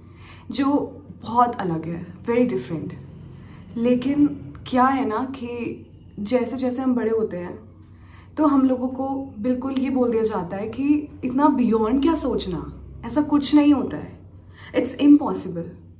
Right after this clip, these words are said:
अब like in my case, anything is possible। मैं बिल्कुल मतलब I am in receiving mode, मैं हमेशा receiving mode में रही हूँ, मेरे लिए हमेशा चीज़ें possible है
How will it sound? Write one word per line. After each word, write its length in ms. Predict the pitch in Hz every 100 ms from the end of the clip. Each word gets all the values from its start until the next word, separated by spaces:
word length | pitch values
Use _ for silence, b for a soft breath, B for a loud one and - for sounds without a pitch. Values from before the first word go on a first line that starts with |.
| - - - - - - B B B -
अब 220 | 226 254
like 140 | 269
in 120 | 320
my 240 | 294 240 254
case, 300 | 226 190 185 - - - - 226
anything 400 | 240 254 269 208
is 80 | 180
possible। 460 | 175 165 - - 170 - - - - - - - B B B -
मैं 360 | 240 254 269 240
बिल्कुल 560 | 254 247 277 302 302 262
मतलब 680 | 240 233 262 294 - - - -
I 160 | 247 254
am 280 | 254 277 294 - - -
in 140 | 277 262
receiving 600 | 233 254 226 226 220 175
mode, 180 | 151 - - - -
मैं 80 | 247
हमेशा 500 | 240 220 214 214 247
receiving 480 | 233 226 226 214 220
mode 140 | 208
में 120 | 208 220
रही 140 | 208
हूँ, 120 | 247
मेरे 180 | 254 240
लिए 100 | 247
हमेशा 520 | 240 220 202 202 226
चीज़ें 400 | 220 220 202 214
possible 460 | 202 - - 220
है 80 | 208